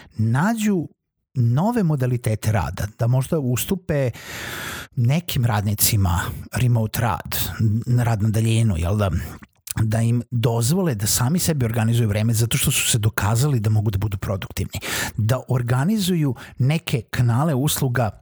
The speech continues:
zato što, e, su morali da se digitalno transformišu, da, e, možda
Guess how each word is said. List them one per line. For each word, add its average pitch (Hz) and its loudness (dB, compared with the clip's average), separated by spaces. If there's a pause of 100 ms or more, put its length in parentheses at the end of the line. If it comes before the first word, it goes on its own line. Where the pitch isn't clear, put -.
(640)
zato 104 2
što, 113 0 (340)
e, - -4 (280)
su - 2
morali 123 2
da 110 -2
se - 0
digitalno 107 2
transformišu, 110 2 (460)
da, 113 2 (360)
e, 131 -2 (560)
možda 131 2